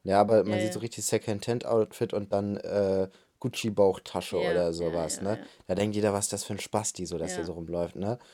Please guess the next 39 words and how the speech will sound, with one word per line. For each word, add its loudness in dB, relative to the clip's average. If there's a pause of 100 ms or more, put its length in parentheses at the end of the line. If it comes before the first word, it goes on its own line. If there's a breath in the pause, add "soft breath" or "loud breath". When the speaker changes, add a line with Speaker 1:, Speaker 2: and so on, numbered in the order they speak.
(160 loud breath)
Speaker 2:
Genau. 2
Speaker 1:
Ähm, 4
aber -2
bei 2
Nike -2
denkt -2
das -2
nie -2
jemand -6
so. -4
Jed-, 0
man -2
kann, -4
jeder 2
Speaker 2:
Das -14
Speaker 1:
kann -2
Nike 2
Speaker 2:
stimmt. -20
Speaker 1:
tragen, 0
so 2
egal, 6
ob's 0
jetzt -2
Eminem -2
ist, -6
der 6
die 0
ganze 0
Zeit 0
nur 0
Ni-, 0
in -2
Nike -2
rumrennt 0
und 0
Speaker 2:
Ja. 0
Speaker 1:
niemand 0
fragt 0
sich, -8